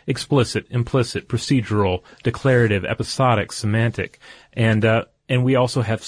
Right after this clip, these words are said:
uh, spatial memory. And, uh, the spatial context is extremely important. Like it, because again, at a, at a very basic level, we are navigating a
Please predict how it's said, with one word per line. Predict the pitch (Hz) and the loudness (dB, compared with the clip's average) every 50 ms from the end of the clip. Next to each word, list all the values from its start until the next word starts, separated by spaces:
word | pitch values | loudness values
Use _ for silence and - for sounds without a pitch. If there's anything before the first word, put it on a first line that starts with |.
| - - - | -14 -10 -4
uh, | - 110 113 107 | -2 -2 -2 -2
spatial | - - - 170 156 - - 101 | -4 -4 -2 -2 -2 -2 -4 -4
memory. | 95 87 85 82 80 - - - - _ _ _ - - - - _ _ _ | -4 -4 -6 -6 -8 -10 -12 -14 -16 _ _ _ -20 -20 -20 -20 _ _ _
And, | - 113 113 113 107 104 107 | 0 2 2 4 2 2 2
uh, | 104 104 104 - - _ _ _ _ _ _ _ _ _ _ _ _ _ _ _ | 2 2 0 -2 -6 _ _ _ _ _ _ _ _ _ _ _ _ _ _ _
the | 131 123 | -10 -8
spatial | - - - - - 165 180 190 - 165 135 117 113 - - - _ | -6 -6 -4 -2 0 0 0 0 0 2 2 2 2 0 -2 -8 _
context | - - 127 123 123 120 117 113 98 95 - - - | -4 -2 0 0 0 0 0 -2 -2 -2 -6 -8 -10
is | - 101 98 | -8 -6 -4
extremely | 101 - - - - - - - - - - 139 139 151 151 139 127 117 110 101 | -4 -6 -6 -6 -8 -8 -8 -10 -12 -10 -6 -4 0 0 2 2 2 2 0 0
important. | 95 98 - - 104 95 87 - - 117 | -2 -4 -2 -2 0 0 -2 -4 -4 -4
Like | 117 107 - 117 | -4 -2 -2 -4
it, | 113 - _ _ _ _ - _ _ - 127 117 - | -4 -6 _ _ _ _ -20 _ _ -4 -4 -2 0
because | 131 120 131 117 117 | 0 0 0 0 0
again, | 120 117 135 127 107 101 - 76 69 71 78 - - | 0 0 2 0 0 -2 -4 -8 -12 -12 -12 -8 -4
at | 120 123 | -2 0
a, | 117 107 - - | 0 -2 -2 -4
at | - 117 | -4 -2
a | 117 117 | -2 -2
very | 107 107 104 110 139 143 139 139 131 | -2 -4 -2 -2 0 0 2 0 0
basic | 113 101 - 123 123 - - - - | 0 0 0 0 0 -2 -4 -6 -4
level, | 113 110 107 98 - 92 90 - - - - - _ _ | -2 0 0 0 -2 -4 -6 -8 -10 -16 -20 -20 _ _
we | - 107 117 123 131 135 127 | -2 2 2 4 4 4 2
are | 123 117 | 2 2
navigating | 110 110 107 107 101 107 98 104 101 101 101 98 98 95 - - | 2 2 2 0 0 0 0 0 0 0 0 -2 -2 -4 -8 -8
a | - 104 104 98 98 92 | -6 -6 -4 -4 -4 -6